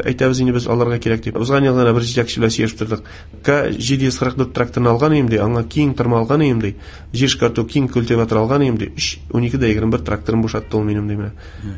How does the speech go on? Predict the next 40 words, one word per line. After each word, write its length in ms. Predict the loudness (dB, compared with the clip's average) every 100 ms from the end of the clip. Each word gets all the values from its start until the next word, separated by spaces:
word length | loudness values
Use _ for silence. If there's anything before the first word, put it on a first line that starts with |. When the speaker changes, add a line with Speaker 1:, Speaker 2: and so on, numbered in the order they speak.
| -4
Speaker 1:
Дөрестән 320 | -2 2 2
дә, 80 | 4
гын 120 | 2
зур 140 | 2 2
егәрле 300 | 2 0 -2
тракторлар 440 | -4 -4 -2 -2
кирәк 320 | -2 -2 -2 -2
икән, 160 | -6
ди. 120 | -6 -10 -14 -14 -8
Безнең 240 | -2 0 2
район 260 | 4 2 2
зур, 220 | 2 0
җирләребезнең 1000 | 2 0 0 -8 -8 0 2 2 0 0
күп, 180 | 0 0
шуңа 200 | 0 0
күрә 140 | 0 0
безгә 280 | 0 -2 -2 -14 -18 -10 0
теге 140 | 0
кечкенә 340 | 0 0 0 2
трактор 320 | 0 -2 -2
белән 220 | 0 2
генә 440 | 2 2 -2 -4 2
мавыкмаска, 580 | 2 2 -2 0 0
безгә 280 | 0 0 0
инде 120 | 0
шул 140 | -2 -2
зуррак 300 | 0 -2 -2 -10 -6
егәрле 300 | -4 -2 -2
тракторлар, 560 | -4 -6 -6 -4 -4 -4 -10 -12 -2
класны 320 | 0 0 -2
киңәйтергә, 520 | 0 0 0 0 -2
шундый 260 | 0 -2 0
зуррак 340 | 2 2 0
техникалар 480 | -2 0 0 2 4
да 160 | 2
кирәк, 220 | 2 0 0
шундыйрак 420 | 0 2 2 0
булышлар 400 | 0 0 -2 -2
куярга 280 | 0 -2 -2
кирәк. 200 | -4